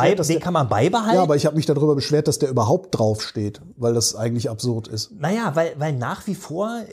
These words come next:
Speaker 2: das Zulassungsrecht ja immer noch föderal ist. Also jedes Bundesland macht das so. Man
Speaker 1: Ja.
Speaker 2: könnte ja theoretisch auch sagen, völlig wurscht,
Speaker 1: Ja.
Speaker 2: geh,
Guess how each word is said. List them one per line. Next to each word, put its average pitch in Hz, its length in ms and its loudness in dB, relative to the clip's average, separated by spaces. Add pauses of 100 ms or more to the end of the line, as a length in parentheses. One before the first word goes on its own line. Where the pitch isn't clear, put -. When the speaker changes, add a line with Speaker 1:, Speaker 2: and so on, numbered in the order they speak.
(280)
Speaker 2:
das 123 220 -2
Zulassungsrecht 208 680 0
ja - 80 2
immer 196 120 2
noch 190 120 0
föderal 180 600 0
ist. 90 140 -4
Also 110 120 -2
jedes 165 280 -2
Bundesland 165 460 -2
macht 160 200 -6
das 147 80 -4
so. 165 100 -6
Man 147 160 -2
Speaker 1:
Ja. 147 80 -2
Speaker 2:
könnte 175 220 0
ja 190 80 2
theoretisch 160 440 0
auch 175 100 -6
sagen, 156 180 -2 (200)
völlig 117 360 0
wurscht, 127 400 2 (200)
Speaker 1:
Ja. 160 120 6
Speaker 2:
geh, 147 80 4